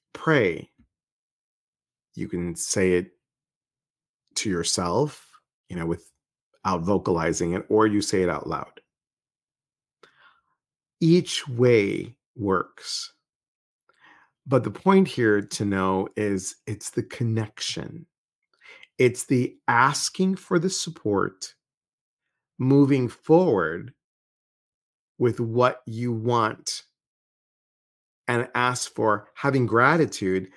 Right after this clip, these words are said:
and saying thank you. Your spirit team's job is there to support you.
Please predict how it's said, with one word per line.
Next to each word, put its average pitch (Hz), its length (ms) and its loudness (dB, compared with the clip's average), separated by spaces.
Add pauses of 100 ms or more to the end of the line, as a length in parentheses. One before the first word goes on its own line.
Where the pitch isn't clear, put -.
(240)
and 117 160 -4
saying 98 360 -4
thank 80 360 -10
you. - 240 -10 (1900)
Your 156 300 4
spirit 160 560 -2
team's 113 540 -4
job 101 500 -2 (140)
is 95 240 -10
there 98 260 0
to 95 140 -10
support - 520 -6
you. - 220 -10